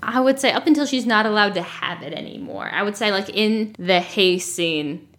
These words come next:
they sort of strip away any self-competence, any competence in thyself from her in the scene in which the, she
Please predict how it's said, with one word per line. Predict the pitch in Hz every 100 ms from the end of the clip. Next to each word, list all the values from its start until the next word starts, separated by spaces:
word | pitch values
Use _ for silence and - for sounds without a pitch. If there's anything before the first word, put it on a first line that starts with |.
| 185
they | 185
sort | 185 190 190
of | 185
strip | - - - 269 262
away | 247 233 202 196 185 180 - - _ -
any | 269
self-competence, | 262 262 226 - 233 202 196 190 190 180 - -
any | 202
competence | - 214 214 208 190 -
in | - 208 208
thyself | 185 196 170 175 - _
from | _ 175 175
her | 175 156 175 -
in | 202 208
the | 196
scene | - 202
in | 185 175
which | 170 156 - - -
the, | 180 175 175 180 -
she | - - 196 190 170 143 -